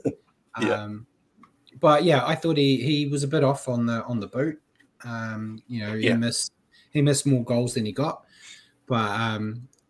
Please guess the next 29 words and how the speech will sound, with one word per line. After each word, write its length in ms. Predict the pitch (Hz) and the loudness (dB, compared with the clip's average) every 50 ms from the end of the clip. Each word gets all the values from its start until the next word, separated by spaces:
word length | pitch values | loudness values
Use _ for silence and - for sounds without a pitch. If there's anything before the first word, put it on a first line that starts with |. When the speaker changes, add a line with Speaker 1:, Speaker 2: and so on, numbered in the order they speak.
| _ _ _ _ _ | _ _ _ _ _
Speaker 2:
I 80 | - 131 | -8 -2
thought 200 | - 147 139 117 | 4 4 4 6
he 120 | 131 123 | 6 2
was 100 | 120 113 - | 2 2 0
still 520 | - - 139 131 120 120 113 113 104 - - _ _ _ | 0 2 2 2 2 2 -2 -4 -6 -8 -12 _ _ _
instrumental 720 | 139 135 135 - - 127 117 113 117 113 - 135 120 113 | 0 0 0 0 0 0 2 2 2 2 2 0 0 2
in 140 | 110 107 104 | 0 -2 -2
getting 400 | 101 113 113 113 113 110 110 104 | -2 -2 0 0 0 0 0 -2
guys 340 | 104 113 110 107 110 110 - | -2 -2 0 0 0 0 -2
like 200 | 107 101 95 - | -4 -6 -8 -8
Talakai 540 | - - 107 110 107 - - 110 101 101 104 | -8 -8 -6 -6 -6 -6 -6 -6 -6 -6 -6
into 180 | 101 95 - 104 | -6 -6 -8 -8
the 60 | 95 | -8
situations 760 | - - - 98 - - 113 104 104 110 - - 107 98 - | -6 -6 -6 -6 -6 -8 -8 -6 -6 -6 -6 -8 -8 -12 -10
where 140 | - 107 104 | -8 -8 -8
they 140 | 98 101 101 | -8 -8 -10
could 120 | 98 95 - | -10 -12 -16
flourish. 540 | - - 98 98 98 - - - - - - | -12 -10 -8 -8 -8 -8 -8 -8 -8 -8 -8
So, 220 | 95 95 95 95 - _ _ _ _ _ _ _ _ _ _ _ | -10 -12 -14 -14 -16 _ _ _ _ _ _ _ _ _ _ _
Speaker 1:
Yeah, 100 | 127 117 | 2 4
Speaker 2:
um, 40 | 110 101 | 4 4
Speaker 1:
absolutely. 380 | 95 104 110 113 110 98 110 117 117 - _ _ _ _ _ _ _ _ _ _ _ _ | 0 -6 -6 -6 -4 -4 -6 -8 -10 -14 _ _ _ _ _ _ _ _ _ _ _ _
Speaker 2:
yeah. 60 | - 131 | -2 0
When 120 | 147 151 | 4 6
in 120 | 139 127 | 6 6
doubt, 240 | 127 127 123 123 123 | 6 4 4 4 2
always 260 | 117 113 113 107 104 | 2 2 2 0 0
go 180 | - - 107 92 | -2 -4 -4 -4
Hines. 460 | 101 107 104 98 101 - - - - | -4 -4 -4 -6 -6 -8 -10 -12 -14